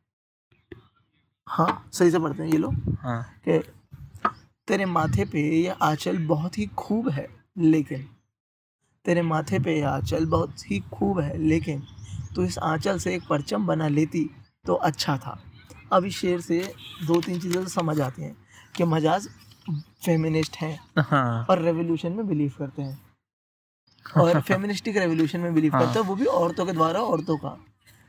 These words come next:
Speaker 2: करेक्ट।
Speaker 1: वो, वो ढकोसले उसमें बिलीव नहीं करते हैं कि
Speaker 2: हम्म।
Speaker 1: आदमियों, मूवमे-, आदमी करेंगे औरतों के लिए क्रांति।
Speaker 2: हम्म।
Speaker 1: मजाज मानते हैं कि जब तक औरत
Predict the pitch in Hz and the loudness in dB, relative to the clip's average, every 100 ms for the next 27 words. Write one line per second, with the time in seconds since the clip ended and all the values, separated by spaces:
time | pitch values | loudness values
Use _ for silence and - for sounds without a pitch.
0 | _ _ - - - 123 208 - 165 160 | _ _ -20 -10 -2 0 -2 -4 0 2
1 | 202 - - - - 175 190 185 165 165 | 0 -2 -10 -18 -6 0 0 0 0 2
2 | 175 165 190 185 196 185 185 180 202 196 | 0 0 -4 -4 -4 -2 -4 -4 -2 -2
3 | 160 165 151 156 143 127 123 - - - | 0 0 0 0 2 0 -2 -6 -10 2
4 | 165 156 151 165 165 165 - - - - | 4 4 2 -2 0 -2 -4 -12 -20 -20
5 | - - 185 175 170 160 165 160 160 165 | -20 -10 -4 0 2 2 0 4 4 4
6 | 180 180 170 160 156 151 151 151 156 151 | 0 0 0 2 0 0 0 0 2 0
7 | 139 139 135 135 143 123 120 120 _ _ | -2 -2 -4 -6 -4 -2 -2 -6 _ _
8 | 165 147 165 170 160 160 165 151 156 156 | 0 4 4 2 0 0 0 2 2 2
9 | 175 170 160 165 | 0 2 2 2